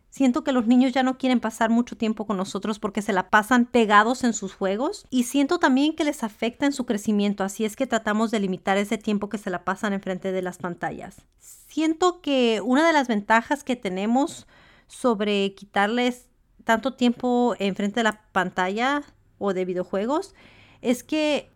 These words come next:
siento que eso les motiva a portarse mejor, terminan la tarea y saben exactamente a qué hora pueden empezar a jugar y a qué hora se les quitará el juego. No es una sorpresa,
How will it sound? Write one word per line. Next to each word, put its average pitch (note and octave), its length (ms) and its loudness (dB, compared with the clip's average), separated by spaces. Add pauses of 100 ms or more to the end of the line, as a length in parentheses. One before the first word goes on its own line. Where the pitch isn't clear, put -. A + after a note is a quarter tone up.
siento C#4 440 0
que B3+ 200 4
eso D#4+ 260 0
les D4 260 2
motiva A#3+ 640 2
a F#3+ 500 2 (100)
portarse A#3 520 2
mejor, A#3 640 2 (180)
terminan A#3 460 4
la A#3+ 160 2
tarea B3 580 0 (220)
y A3+ 160 0
saben C#4 340 4
exactamente B3 760 -2
a G3+ 120 -4
qué A3+ 140 -2
hora C4 220 2
pueden D4 240 2
empezar B3+ 340 2
a B3 60 4
jugar A#3 500 2
y G3+ 140 0
a F3 80 0
qué - 220 -4
hora G3+ 140 2
se A#3+ 120 -2
les A3+ 100 -2
quitará F3 260 -4
el F#3+ 60 -2
juego. F3+ 340 -4
No F#3+ 180 -2
es - 160 -4
una B3 140 4
sorpresa, F#3+ 680 -4